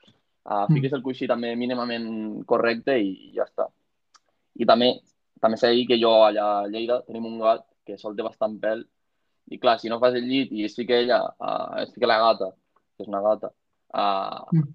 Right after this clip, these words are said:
Speaker 1: a, a jeure allà al llit, doncs, clar, deixa tot, tot de pèl i, clar, te'n vas a dormir amb el pijama i tot ple de pèl.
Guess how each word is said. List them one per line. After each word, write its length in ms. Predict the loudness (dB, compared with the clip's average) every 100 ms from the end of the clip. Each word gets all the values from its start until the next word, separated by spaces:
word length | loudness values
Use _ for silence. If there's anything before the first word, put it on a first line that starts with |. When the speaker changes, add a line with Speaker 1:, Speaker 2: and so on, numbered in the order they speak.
| -16
Speaker 1:
a, 340 | -10 -8 -6 -8 -2
a 120 | 2
jeure 360 | 6 6 6
allà 220 | 2 2 0
al 100 | 0
llit, 240 | -10 -12
doncs, 160 | -16 -6
clar, 160 | -6
deixa 220 | -6 -10 -12
tot, 160 | -12 -10
tot 140 | -4
de 100 | -4
pèl 220 | 4 4 4
i, 60 |
clar, 120 | -2 -4
te'n 120 | -6
vas 120 | -4
a 60 | -4
dormir 180 | -2 -6
amb 80 |
el 80 | -6
pijama 500 | -8 -4 -4 -2 -4 -4
i 100 | -8
tot 160 | -8
ple 100 | -4
de 120 | -6 -4
pèl. 220 | -4